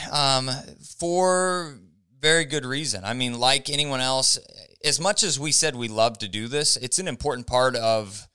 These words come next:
um, in, in my opinion, running any kind of a business or, or building a business around something. You gotta love what you're doing, or it is just work. If you love what you're doing, it doesn't be, it doesn't feel as much like work. You know, you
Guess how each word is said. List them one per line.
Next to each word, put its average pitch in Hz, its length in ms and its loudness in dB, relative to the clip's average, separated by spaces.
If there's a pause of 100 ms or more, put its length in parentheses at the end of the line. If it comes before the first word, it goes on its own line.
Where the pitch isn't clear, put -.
(320)
um, 104 440 -2
in, 120 400 -4
in 117 240 -10
my 110 180 -2
opinion, 107 420 -6
running 123 480 2
any 139 180 -4
kind 113 220 -6
of 98 80 -10
a 101 60 -8
business 113 500 -4
or, 101 240 -8
or 107 100 -4
building 117 480 -2
a 95 60 -6
business 104 420 -4
around 98 300 -10
something. 107 280 -8 (360)
You 127 140 2
gotta 151 320 6
love 131 360 4
what 170 220 -2
you're 160 100 -6
doing, 185 520 -6
or 131 600 0
it 120 180 -2
is 120 240 2
just 110 280 -4
work. 104 440 -4 (220)
If 110 220 -12
you 110 80 -8
love 113 200 0
what 113 140 -4
you're 117 80 -8
doing, 117 280 -2
it 101 80 -12
doesn't 117 260 -4
be, - 100 -14 (200)
it 123 120 -14
doesn't 120 240 -2
feel 127 280 -2
as 117 120 -2
much 110 220 -4
like 101 180 -10
work. 98 240 -14
You 107 60 -12
know, 101 100 -12
you 107 380 -10